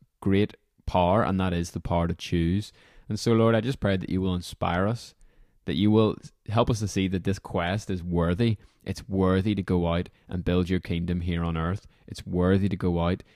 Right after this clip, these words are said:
and to create realities that are infinitely better than the alternatives.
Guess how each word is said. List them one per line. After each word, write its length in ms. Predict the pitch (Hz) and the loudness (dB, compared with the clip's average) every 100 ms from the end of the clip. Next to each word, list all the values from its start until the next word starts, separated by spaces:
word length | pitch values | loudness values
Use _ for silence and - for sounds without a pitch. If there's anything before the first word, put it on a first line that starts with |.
| _ | _
and 160 | - 95 | -6 -4
to 140 | - 95 | -2 -4
create 460 | - 92 92 104 - | -2 0 2 0 -2
realities 760 | 92 90 85 87 95 98 98 - | -2 0 0 -2 -2 -2 -4 -8
that 140 | 92 | -6
are 80 | 92 | -4
infinitely 500 | 104 107 - 113 98 | -4 -4 -2 -4 -2
better 440 | 92 85 85 90 90 - _ _ - | -2 -2 0 -2 -4 -8 _ _ -14
than 220 | - 95 | -6 -2
the 140 | 92 | -2
alternatives. 760 | 85 82 - 85 82 101 98 - | -2 -2 -2 0 2 0 0 -10